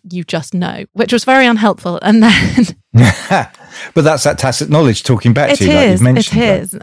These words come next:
Speaker 1: And then I remember partway through my masters looking at some of the then undergrad work and suddenly feeling that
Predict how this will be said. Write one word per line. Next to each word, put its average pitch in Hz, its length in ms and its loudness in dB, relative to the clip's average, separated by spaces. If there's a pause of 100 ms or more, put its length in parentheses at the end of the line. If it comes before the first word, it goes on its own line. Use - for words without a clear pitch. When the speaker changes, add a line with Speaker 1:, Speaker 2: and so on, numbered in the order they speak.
Speaker 1:
And 233 160 0
then 247 100 2
I 240 80 2
remember 240 800 0 (160)
partway 220 680 -2
through 214 680 -4 (100)
my 170 440 -8
masters 202 800 -4 (400)
looking 214 380 0
at - 120 -10
some 196 160 -4
of 180 100 -6
the 185 100 -4
then 202 280 -2
undergrad 190 580 -2
work 151 460 -10 (320)
and 202 160 -8
suddenly 240 420 -4
feeling 165 520 -6
that 185 280 -6